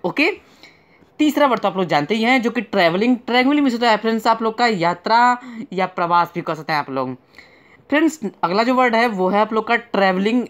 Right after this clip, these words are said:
एजेंट। ट्रैवलिंग एजेंट मीन्स होता है फ्रेंड्स घूम घूम कर माल बेचने वाला एजेंट। आप लोग यहाँ पर पूरा लिख लीजिएगा,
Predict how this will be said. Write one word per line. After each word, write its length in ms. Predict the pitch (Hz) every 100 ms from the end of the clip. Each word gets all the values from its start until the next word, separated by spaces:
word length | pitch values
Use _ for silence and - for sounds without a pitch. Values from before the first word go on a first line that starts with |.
| -
एजेंट। 500 | 165 156 175 160 - 127 - _ -
ट्रैवलिंग 480 | 202 208 240 294 -
एजेंट 340 | - 185 220 214
मीन्स 140 | 214
होता 140 | 214 220
है 80 |
फ्रेंड्स 360 | 202 220 208 208 277 269 233 208 185
घूम 420 | 165 196 254 269
घूम 260 | 185 202 185
कर 220 | - 240
माल 400 | 214 170 175 190
बेचने 380 | 165 160 175 156
वाला 360 | 151 160 247 - 226 220 -
एजेंट। 480 | 180 165 175 156 131 139 -
आप 160 | 175
लोग 120 | 226 202
यहाँ 240 | 185 175
पर 100 | 208
पूरा 240 | 190 180
लिख 140 | 190 190
लीजिएगा, 300 | 196 196